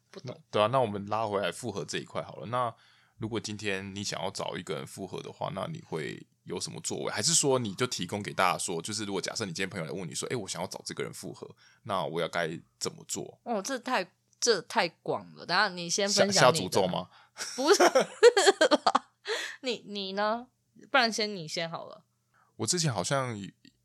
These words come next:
Speaker 2: 也有接过，反正我，反正我
Speaker 1: 接过 case。
Speaker 2: 对啊，我，然后我真，身边总，总是，你总是会遇到这些朋友。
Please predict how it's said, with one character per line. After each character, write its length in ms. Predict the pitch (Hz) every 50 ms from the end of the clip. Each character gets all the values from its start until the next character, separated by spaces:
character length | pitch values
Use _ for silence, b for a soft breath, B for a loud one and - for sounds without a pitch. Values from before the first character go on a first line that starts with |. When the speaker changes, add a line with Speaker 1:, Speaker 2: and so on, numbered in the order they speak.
| _ _
Speaker 2:
也 140 | - - 123
有 180 | 143 156 123 101
接 240 | - - 127 113 117
过， 260 | - - 117 - - -
反 140 | - 101 107
正 180 | 135 170 160
我， 140 | 135 110 101
反 200 | - - 123 143
正 80 | 180 - 233
我 60 | 240
Speaker 1:
接 120 | 247 233
过 180 | - 226 202 -
case。 460 | - 294 202 185 208 - - - -
Speaker 2:
对 100 | 156 151
啊， 140 | 135 135 131
我， 140 | 127 123 120
然 100 | 139 160
后 80 | 180
我 100 | 170 131
真， 240 | 113 - - 131 131
身 180 | - - 151 143
边 120 | 151 151 147
总， 200 | - - 107 110
总 220 | - - 117 113
是， 240 | 110 151 156 151 -
你 140 | - 127 131
总 120 | 123 127 110
是 140 | - 151
会 80 | 147 143
遇 40 | 143
到 120 | 139 127
这 100 | 127 139
些 160 | 123 - 110
朋 240 | 101 - - 90 80 73
友。 200 | 87 82 62 -